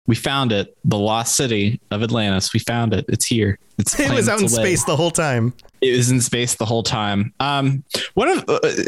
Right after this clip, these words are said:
Speaker 1: going around kind of the concept art that they had showed. Um, you have done the Cyberpunk Lorecast in the past, and, and, and, and like that cyberpunky kind of feel.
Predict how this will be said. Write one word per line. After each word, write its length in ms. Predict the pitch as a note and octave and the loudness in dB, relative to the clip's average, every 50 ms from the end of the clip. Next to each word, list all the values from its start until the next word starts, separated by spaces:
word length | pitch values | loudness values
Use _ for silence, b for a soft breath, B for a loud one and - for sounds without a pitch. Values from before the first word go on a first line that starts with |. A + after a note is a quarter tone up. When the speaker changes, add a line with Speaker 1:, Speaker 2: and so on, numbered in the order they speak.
| D#2 - - - - - - B2+ C#3 | -2 -2 -2 -6 -4 0 2 2 2
Speaker 1:
going 320 | C#3 G#3 A#3+ D4 E4+ E4+ D4 | 4 4 4 4 4 4 4
around 480 | A#3 F#3+ D#3+ D#3 D3+ D3+ D3 D3 C#3+ | 4 2 2 2 2 0 0 0 0
kind 160 | - D#3+ D3 C#3 | 0 0 0 0
of 80 | A#2 | 0
the 80 | B2+ B2 | -2 -2
concept 480 | - - B2+ B2 B2 B2 - A#2 - | -2 -2 -2 0 0 0 -2 -2 -2
art 240 | - - G#2 G#2 F#2+ | -2 -2 -2 -2 -2
that 140 | - A2 - | -2 -2 -2
they 100 | - G2 | 0 0
had 140 | E2+ D#2+ - | 0 0 0
showed. 440 | - - G#2 F2 D#2+ D#2+ - G#2+ - - | 0 0 0 0 0 0 0 -2 -4 -2
Um, 420 | G#2 G#2+ G#2 G2+ G2 F#2+ G2+ G2 - _ _ _ _ _ _ _ _ _ - - B2 - - | -2 -2 0 0 0 0 -2 -2 -6 _ _ _ _ _ _ _ _ _ -2 -2 -2 0 2
you 560 | - G2+ F#2+ A#2 C#3+ D#3 E3 E3 E3+ E3+ E3 | 2 2 4 4 4 4 4 4 6 6 4
have 220 | D#3 D3+ C#3+ B2 A#2+ | 4 2 0 0 0
done 300 | C3 B2 A#2+ A#2 A#2+ A#2 | 0 0 2 2 2 2
the 60 | G#2 | 2
Cyberpunk 540 | - - A#2+ G#2+ G2 F#2+ - A2+ G2+ F#2+ - | 2 0 0 -2 -4 -4 -4 -6 -8 -4 -2
Lorecast 600 | D#3 F3 F3 E3+ - E3 C3 B2+ C3+ - - - | 0 0 0 0 -2 -2 -2 -2 -2 0 0 0
in 60 | F2 | 0
the 60 | - | -2
past, 420 | - D3+ B2+ A#2+ B2 A#2+ - - | -2 -2 -2 -2 -2 -2 -2 0
and, 160 | G2+ G2 E2 - | 0 0 2 2
and, 200 | F#2+ F#2+ F#2+ - | 0 0 0 0
and, 200 | - G2+ G2 - - - | 0 0 -2 -2 -2 -2
and 100 | G2 G2+ | 0 0
like 220 | G#2+ A#2 A#2+ - | 0 -2 -2 -4
that 140 | A2 F#2 - | -4 -4 -2
cyberpunky 1000 | - - - B2 A#2+ A#2+ A#2 A2+ - - B2 A#2 A#2 - A2 G#2 G2+ F#2+ B B B B B B B B - | -2 -2 -2 -2 -2 -2 -2 -2 -4 -4 -4 -2 0 0 0 0 0 -2 B B B B B B B B -4
kind 220 | - B2+ A#2 G2+ | -2 -2 0 -2
of 60 | F#2+ - | -2 -4
feel. 680 | - - - A#2 A2+ A2+ G#2 F#2 E2+ F2+ - B | -6 -4 -2 0 0 0 0 0 0 -2 -4 B